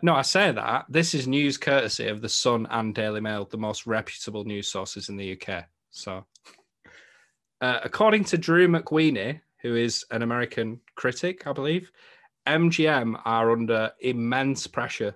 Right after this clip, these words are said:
to sell the latest Bond film, No Time to Die. And the numbers that he has been made aware of are astronomical.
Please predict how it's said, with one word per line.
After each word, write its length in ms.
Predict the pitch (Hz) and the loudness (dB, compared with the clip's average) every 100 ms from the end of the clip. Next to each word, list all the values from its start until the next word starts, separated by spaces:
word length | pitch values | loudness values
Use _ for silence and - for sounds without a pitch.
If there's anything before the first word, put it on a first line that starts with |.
| _ - | _ -6
to 140 | 110 | -4
sell 400 | - 113 107 104 _ | -2 -4 -4 -8 _
the 80 | 107 | -6
latest 380 | 107 104 92 - | -4 -6 -6 -8
Bond 240 | 101 101 | -8 -8
film, 260 | 104 95 107 | -8 -10 -10
No 220 | - 101 104 | -12 -10 -10
Time 260 | 101 98 | -10 -10
to 140 | - 101 | -10 -8
Die. 260 | 95 95 - - - - _ _ _ _ | -6 -8 -12 -20 -20 -20 _ _ _ _
And 280 | 107 110 107 | -4 -2 -4
the 160 | 110 120 | -2 0
numbers 540 | 131 151 147 147 131 | 2 0 2 0 -2
that 180 | 139 - | -4 -4
he 280 | - 151 147 | -4 -2 -2
has 180 | 139 127 | -4 -4
been 280 | 139 131 131 | -2 -2 -2
made 320 | 131 131 135 - | -2 -4 -4 -4
aware 380 | 123 131 135 110 | 0 2 2 0
of 220 | 110 107 | -4 -2
are 300 | 117 131 - | 0 0 2
astronomical. 1200 | 175 202 - - 190 165 175 190 180 - 117 98 | 2 2 0 0 0 4 2 2 -2 -2 -2 -4